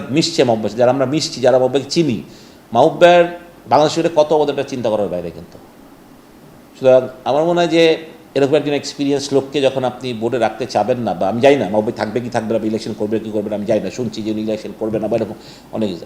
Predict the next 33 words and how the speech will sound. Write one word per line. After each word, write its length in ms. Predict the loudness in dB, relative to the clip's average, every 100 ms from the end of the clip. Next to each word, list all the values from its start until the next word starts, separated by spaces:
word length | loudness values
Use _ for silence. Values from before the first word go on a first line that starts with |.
| 0
আমার 160 | 4
মনে 100 | 4
হয় 80 | 2
এটা 100 | 0
বাংলাদেশ 280 | 0 -2 -4
ক্রিকেটের 260 | -6 -4 -6
জন্য 100 | -4
কোনোভাবেই 360 | 0 0 0
ভালো 200 | -2 -2
কিছু। 260 | -6 -10 -16 -20 -20 -20 -20 -14 -4
আমার 200 | 0 4
মাহবুব 200 | 4 4
ভাইয়ের 160 | 0
মতন 80 | -2
এক্সপিরিয়েন্স 440 | -6 -6 -4 -2 0
আমাদের 220 | 0 0
অবশ্যই 280 | 0 -4 -4
দরকার 260 | -4 -6
আছে। 200 | -10 -12 -20 -20 -20 -20 -20 -14
এটা 120 | -6 2
যে 220 | 4 6
যাই 200 | 6 4
বলুক 280 | 2 -2 -2
না 160 | -2
বলুক, 300 | 0 -4 -4
আমি 320 | -4 -4 -2
আমার 260 | -2 0 -2
এক্সপিরিয়েন্স 440 | -2 -6 -6 -6
থেকে 160 | -6 -8
বুঝি, 280 | -8 -8 -6
মাহবুব 260 | -4 -2
ভাইয়ের 180 | -2 -2
মতন 320 | -4 -6 -8